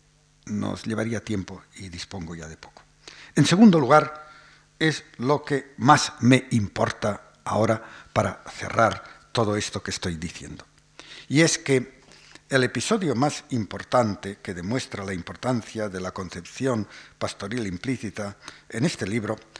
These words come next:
ocurre en la parte final, cuando Don Quijote, derrotado por el caballero de la Blanca Luna y de vuelta a la aldea para cumplir ese retiro que le impuso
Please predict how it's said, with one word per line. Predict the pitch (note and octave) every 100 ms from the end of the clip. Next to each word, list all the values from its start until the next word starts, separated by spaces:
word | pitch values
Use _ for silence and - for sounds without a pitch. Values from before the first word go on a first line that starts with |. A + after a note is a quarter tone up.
| - _
ocurre | B2 G3 F#3 -
en | D#3 B2+
la | B2
parte | F#3+ F#3 G3+
final, | - C3+ E3 F#3+ F3+ - - - - - _
cuando | D3 D3 C#3+ C#3+ C#3 C#3 - - -
Don | D3+ G#3
Quijote, | F3 - E3 D#3+ D#3+ - -
derrotado | A2+ B2 A#2+ - G3+ F3 -
por | D3
el | B2+ A#2+
caballero | B2 A#2 C3 E3 D3 G#2 -
de | A#2 A#2
la | G#2+
Blanca | C3+ F3+ E3 -
Luna | A#2 A2+ B2 A#2+ A#2 - _ _ - _ - _ - _ _
y | D3 C#3+ C3 B2
de | C3+ B2+
vuelta | B2 D#3 D3+ D3+ C#3 B2 -
a | - A2+
la |
aldea | G#2+ A2 D3 B2 B2 -
para | A2 G#2
cumplir | - G2 G2+ C3+ C3 C3 C3 - - -
ese | B2 - C3
retiro | A#2 - F#3+ A#2 G2+
que | G#2+
le | G#2
impuso | G2+ - D3+ - A2 G#2+ A2+